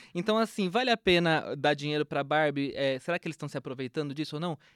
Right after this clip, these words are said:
Que bom que tão se aproveitando disso pra ganhar o dinheiro, porque tem outros que não estão se aproveitando disso e estão ganhando o meu dinheiro também, entendeu? Então eu vou gastar o meu dinheiro com quem tá fazendo alguma coisa relevante, não me importa se está fazendo isso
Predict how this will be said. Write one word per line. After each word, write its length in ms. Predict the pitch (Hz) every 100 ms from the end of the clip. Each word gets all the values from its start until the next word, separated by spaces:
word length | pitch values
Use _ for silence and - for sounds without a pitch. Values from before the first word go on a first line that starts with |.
| _ -
Que 120 | 254
bom 240 | 151 180
que 100 | 208
tão 120 | - 196
se 80 |
aproveitando 520 | 202 196 190 196 202 190
disso 520 | 139 135 208 - 190
pra 160 | 190 170
ganhar 300 | 165 175 170
o 40 |
dinheiro, 220 | 165 175
porque 160 | 170 185
tem 160 | 185
outros 200 | 185 190
que 100 | -
não 180 | 185 214
estão 220 | - 226
se 80 | 214
aproveitando 500 | 208 190 175 180 175
disso 240 | 160 214 262
e 20 |
estão 320 | - - 262
ganhando 320 | 220 190 185
o 40 | 175
meu 120 | 175
dinheiro 240 | 170 175
também, 480 | 165 170 147 131 117
entendeu? 380 | 127 151 160 208 - _ -
Então 140 | 302
eu 40 | 240
vou 80 |
gastar 280 | 208 196 208
o 20 |
meu 100 | 196
dinheiro 240 | 180 202 226
com 80 | 294
quem 180 | 285
tá 220 | 262 240 254
fazendo 320 | 220 180 165
alguma 280 | 156 156 156
coisa 260 | 165 147
relevante, 420 | 156 156 156 208 -
não 320 | - 175 202 208
me 120 | 208
importa 500 | 196 - 165 180 -
se 100 | -
está 200 | - 151
fazendo 440 | 160 139 147 139
isso 220 | 135 -